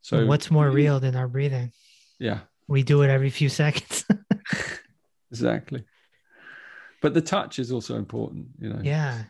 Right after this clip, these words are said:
Speaker 2: Touching
Speaker 1: yeah.
Speaker 2: yourself like that.
Speaker 1: I like it.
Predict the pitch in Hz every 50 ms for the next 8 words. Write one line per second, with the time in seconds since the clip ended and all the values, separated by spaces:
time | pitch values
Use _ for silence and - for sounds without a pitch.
0 | _ _ _ - 139 127 123 131 135 127 120 113 110 - - - - - - -
1 | - - - - - - - 131 131 _ _ _ _ - 151 123 117 123 123 123
2 | - - 127 123